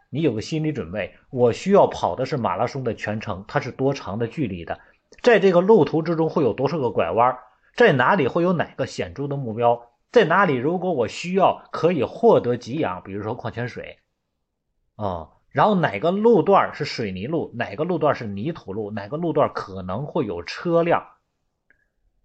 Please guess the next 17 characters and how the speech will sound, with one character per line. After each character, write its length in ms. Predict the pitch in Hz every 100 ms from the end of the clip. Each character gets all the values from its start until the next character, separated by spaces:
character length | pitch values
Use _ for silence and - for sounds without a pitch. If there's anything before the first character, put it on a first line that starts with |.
| _
你 160 | 147 127
对 160 | 190
这 100 | 180
个 80 | 131
全 320 | - - 120
程 200 | 170 156
有 140 | 143 87
一 160 | 104
个 140 | 151 123
了 300 | 110 101 156
解， 220 | 110 85
做 180 | - 180
到 140 | 123 95
心 340 | - 156 160
里 160 | 165 147
有 260 | 98 82
数， 340 | - - 180